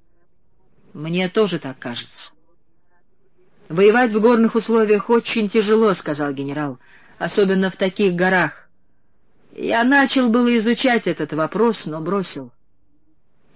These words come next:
Возникает слишком много сложнейших проблем». Генерал-лейтенант кивнул.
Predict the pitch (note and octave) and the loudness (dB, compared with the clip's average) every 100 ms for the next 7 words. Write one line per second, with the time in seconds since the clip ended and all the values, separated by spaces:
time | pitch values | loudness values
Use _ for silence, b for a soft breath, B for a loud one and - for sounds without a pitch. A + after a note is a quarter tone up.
0 | - F3 A3 C4+ C4 - C4+ - B3+ B3+ | -6 -2 0 2 0 2 0 2 0 2
1 | A#3+ B3 B3+ B3 A#3+ B3 - A#3+ - A#3 | 0 -2 0 0 2 0 0 -6 -2 0
2 | A3 E3+ C3+ B2+ _ _ _ _ _ _ | 2 0 -2 -12 _ _ _ _ _ _
3 | _ _ _ _ - E3 E3+ F3 E3 E3 | _ _ _ _ -10 -6 -2 -2 -2 -4
4 | E3 E3 D#3+ - D#3 D3 C3+ | -6 -8 -10 -10 -8 -8 -10